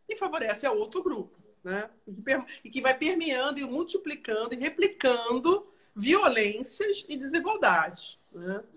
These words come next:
Ah, então, o mito da democracia racial, ele se sustenta por um sistema de ideias. E esse sistema de ideias, ele se sustenta não só por uma propa-, por uma mega propaganda,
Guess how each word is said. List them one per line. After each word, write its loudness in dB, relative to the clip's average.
Ah, 4
então, 6
o -8
mito 4
da 4
democracia -4
racial, 4
ele -4
se 0
sustenta -6
por -12
um -6
sistema -6
de -4
ideias. -2
E -4
esse -2
sistema -6
de -8
ideias, -6
ele -2
se -10
sustenta 0
não 4
só 10
por -6
uma 0
propa-, 2
por -6
uma 4
mega 2
propaganda, -4